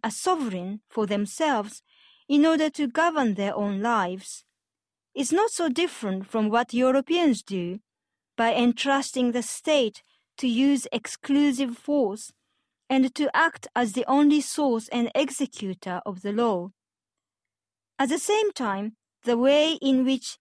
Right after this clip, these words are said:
religious leaders share sovereignty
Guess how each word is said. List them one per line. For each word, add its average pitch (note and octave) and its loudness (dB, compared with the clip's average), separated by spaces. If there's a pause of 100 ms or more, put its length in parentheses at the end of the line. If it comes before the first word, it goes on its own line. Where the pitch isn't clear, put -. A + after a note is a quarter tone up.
(100)
religious D4 0
leaders G#3+ 0 (220)
share C4 0
sovereignty A3 -2